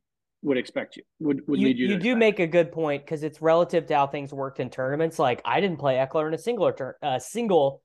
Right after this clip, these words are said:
Speaker 2: tournament lineup 'cause it felt so obvious that at least two, but probably three of those six K value running backs were gonna go nuts, right? Mixon, Ramondre, Walker, uh, uh, Josh Jacobs was in there. And, and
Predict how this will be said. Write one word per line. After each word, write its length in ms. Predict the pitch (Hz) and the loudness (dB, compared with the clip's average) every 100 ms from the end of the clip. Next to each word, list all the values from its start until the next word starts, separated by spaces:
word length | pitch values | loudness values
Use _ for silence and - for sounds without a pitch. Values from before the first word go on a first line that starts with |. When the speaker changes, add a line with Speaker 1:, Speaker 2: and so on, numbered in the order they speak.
| _ _ - | _ _ -6
Speaker 2:
tournament 300 | 160 143 131 | -4 -4 -4
lineup 280 | 135 139 - | -4 -4 -4
'cause 180 | 202 | -4
it 120 | 175 - | -4 -2
felt 260 | 190 185 | -2 0
so 180 | 190 160 | 0 0
obvious 680 | 151 151 143 127 120 - _ _ _ _ 139 | 2 0 -2 -8 -8 -10 _ _ _ _ 0
that 240 | 151 160 226 | 0 0 0
at 240 | 190 180 | 0 0
least 260 | 160 147 - | -4 -6 -6
two, 240 | 147 139 | -4 -2
but 220 | 131 127 | -4 -6
probably 600 | - 151 147 143 143 117 - | -2 0 0 -2 -6 -8 -12
three 560 | 143 139 120 113 117 _ _ _ 143 | -8 -8 -6 -6 -8 _ _ _ 0
of 180 | 139 | 0
those 320 | 135 127 123 - | 2 2 0 -4
six 260 | 160 120 | -4 -4
K 220 | - 139 | -2 -2
value 340 | 120 127 127 120 | 2 2 0 -2
running 220 | 127 170 | -6 -4
backs 280 | 165 165 - | -2 -2 -2
were 100 | 156 131 | -8 -6
gonna 180 | 123 | -6
go 160 | 117 113 | -4 -4
nuts, 440 | 117 113 95 - 120 | -4 -6 -6 -8 -6
right? 240 | 123 123 - _ - | -4 -4 -10 _ -4
Mixon, 540 | 139 139 - 135 131 - _ | -2 -2 0 0 -2 -12 _
Ramondre, 720 | 135 131 131 123 131 123 123 120 _ _ | -6 -2 0 -2 -4 -2 -4 -6 _ _
Walker, 680 | 123 127 123 127 123 120 120 _ _ - | -2 0 0 -4 -6 -6 -8 _ _ -6
uh, 380 | 120 113 110 107 - 120 | -2 0 0 -2 -6 -6
uh, 140 | 113 | -6
Josh 280 | 131 123 - | -4 -4 -2
Jacobs 380 | 131 120 127 135 | -6 -6 -8 -8
was 140 | 120 | -4
in 140 | 123 123 | -4 -2
there. 340 | 117 117 113 _ _ - | -4 -4 -6 _ _ -2
And, 300 | 143 127 - | 2 2 0
and 340 | 131 127 123 | -2 -2 -6